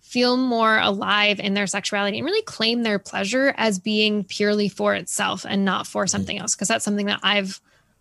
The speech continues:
Speaker 1: I've been sort of working through over the past year or so, just realizing, like, "Oh, I usually associate my pleasure as being, like, for a purpose, where it's like, 'This is good for me, so I'm going to do it.' Or, like, 'This is good for my partner, so I'm going to do this pleasurable thing.'
Speaker 2: Mm.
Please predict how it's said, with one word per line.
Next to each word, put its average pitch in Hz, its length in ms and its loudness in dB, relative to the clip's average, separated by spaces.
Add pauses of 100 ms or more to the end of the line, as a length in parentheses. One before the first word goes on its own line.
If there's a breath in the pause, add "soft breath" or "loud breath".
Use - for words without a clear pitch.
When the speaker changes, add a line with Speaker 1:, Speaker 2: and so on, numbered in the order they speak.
(180)
Speaker 1:
I've 254 220 2
been 269 140 2
sort 226 140 0
of 190 120 2
working 208 400 2
through 202 320 -2
over 196 160 0
the 196 60 0
past 196 400 -4
year 196 280 0
or 190 60 -4
so, 196 280 0
just 196 220 -6
realizing, 202 400 0
like, 185 320 -10 (1160)
"Oh, - 320 0 (200)
I 320 100 0
usually 330 360 4
associate 208 420 -2
my 202 120 -4
pleasure 202 320 0
as 190 160 -2
being, 202 440 -2
like, 190 280 -8 (100)
for 240 260 0
a 208 140 0
purpose, - 600 -4
where 226 120 0
it's 226 140 -2
like, 220 160 -2
'This 440 160 0
is 240 140 0
good 269 260 2
for 214 140 -4
me, 190 180 0
so 214 100 2
I'm 208 120 0
going 208 240 4
to 196 60 0
do 190 180 2
it.' 175 160 -4 (120)
Or, 226 200 4
like, 220 200 2
'This 370 180 -4
is 214 100 -2
good 226 180 -2
for 226 80 -10
my 214 140 4
partner, 202 420 2
so 208 140 -2
I'm 220 120 2
going 208 200 2
to 202 80 0
do 208 140 0
this 190 140 -2
pleasurable 196 460 0
thing.' 202 300 0
Speaker 2:
Mm. 196 200 -6